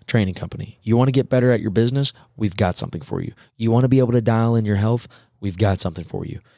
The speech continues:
You need to be able to build, you know, a C R M for your, your, for your database 'cause you're a business owner.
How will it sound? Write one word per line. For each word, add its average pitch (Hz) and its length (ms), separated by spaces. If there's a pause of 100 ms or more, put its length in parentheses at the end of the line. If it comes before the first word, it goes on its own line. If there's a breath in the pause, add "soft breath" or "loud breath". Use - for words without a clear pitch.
(200 soft breath)
You 107 100
need 123 120
to 127 60
be 127 100
able 131 160
to 120 100
build, 123 380
you 113 80
know, 117 180
a 101 40
C 127 200
R 120 160
M 123 160
for - 120
your, 117 180
your, 110 220
for - 120
your 110 160
database 104 480
'cause 101 140
you're 104 80
a 98 60
business 113 280
owner. 82 220